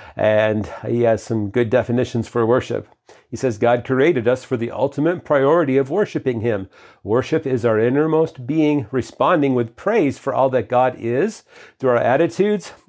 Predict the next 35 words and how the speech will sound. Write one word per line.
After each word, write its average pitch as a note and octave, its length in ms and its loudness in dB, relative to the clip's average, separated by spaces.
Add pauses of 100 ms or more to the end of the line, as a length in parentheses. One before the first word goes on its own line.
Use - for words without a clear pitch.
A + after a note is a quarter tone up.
(100)
actions, F#3 640 -2 (500)
thoughts, - 640 0 (140)
and D3+ 180 -2
words D3 380 0 (120)
based C3 300 -2
on C3+ 100 2
the A#2+ 100 -2
truth E3+ 300 -2
of G3+ 160 0
God C3 280 2
as B2 160 -6
he D3+ 80 -4
has C#3+ 180 0
revealed C#3 380 -2
himself. A2+ 480 -2 (360)
Worship C3 360 0
is A#2 120 0
all A#2+ 160 4
that D3+ 160 0
we E3 140 2
are, B2+ 380 0
reacting A#2+ 500 0
rightly C3 380 0
to B2+ 120 -6
all A2+ 180 0
that C3 120 -2
he D3+ 160 2
is. B2+ 300 -2 (340)
Worship, D3 300 -2
by C3 120 2
the B2+ 120 0
way, A#2+ 160 4
is A2+ 120 -6
not B2 320 -2
music. C3 440 -2